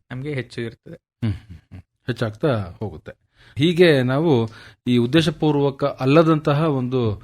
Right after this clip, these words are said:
Speaker 2: ಕಾರಣಕ್ಕಾಗಿ ಆಗ್ತಕ್ಕಂತಹ ಕಲಬೆರಕೆಯನ್ನು ಕೂಡ ತಡೆಗಟ್ಟಬಹುದು ಅನ್ನುವಂಥದ್ದು. ಸಿರಿಧಾನ್ಯಗಳ ಬಗ್ಗೆ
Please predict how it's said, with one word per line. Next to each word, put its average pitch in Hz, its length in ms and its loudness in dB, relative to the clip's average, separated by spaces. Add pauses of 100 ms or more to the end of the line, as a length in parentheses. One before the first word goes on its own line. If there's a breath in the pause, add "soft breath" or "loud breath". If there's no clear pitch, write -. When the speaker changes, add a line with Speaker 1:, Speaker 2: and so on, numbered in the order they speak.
(120)
Speaker 2:
ಕಾರಣಕ್ಕಾಗಿ 139 540 2
ಆಗ್ತಕ್ಕಂತಹ 120 800 -2
ಕಲಬೆರಕೆಯನ್ನು 107 640 -4
ಕೂಡ 123 220 -6
ತಡೆಗಟ್ಟಬಹುದು 98 960 -6 (160)
ಅನ್ನುವಂಥದ್ದು. 90 580 -10 (380 loud breath)
ಸಿರಿಧಾನ್ಯಗಳ 165 720 2
ಬಗ್ಗೆ 113 380 -6